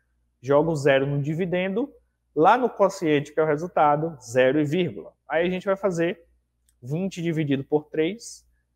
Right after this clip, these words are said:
que dá seis. Seis vezes três, dezoito, subtrai no resto, sobra dois. E aí agora vai acontecer uma coisa interessante. A gente sempre vai ficar colocando zero nesse dois,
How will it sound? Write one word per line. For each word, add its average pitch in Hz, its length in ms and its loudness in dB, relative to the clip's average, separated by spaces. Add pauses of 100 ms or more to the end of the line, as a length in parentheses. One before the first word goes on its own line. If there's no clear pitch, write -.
(280)
que 160 100 -4
dá 208 160 4
seis. 170 680 -2
Seis 180 340 -2
vezes 156 280 0
três, 123 240 -2
dezoito, 180 640 0
subtrai 156 540 -4
no 165 100 -4
resto, 165 340 -2 (540)
sobra 165 360 4
dois. 101 600 -2
E 220 100 4
aí 196 180 6
agora 151 440 6
vai 160 200 2
acontecer 160 280 -4
uma 160 140 -2
coisa 156 180 2
interessante. 156 580 -4
A 120 60 -8
gente 147 200 -8
sempre 233 320 -4
vai 202 120 4
ficar 190 220 -4
colocando 147 560 0
zero 160 440 4
nesse 160 300 -6
dois, 131 600 -2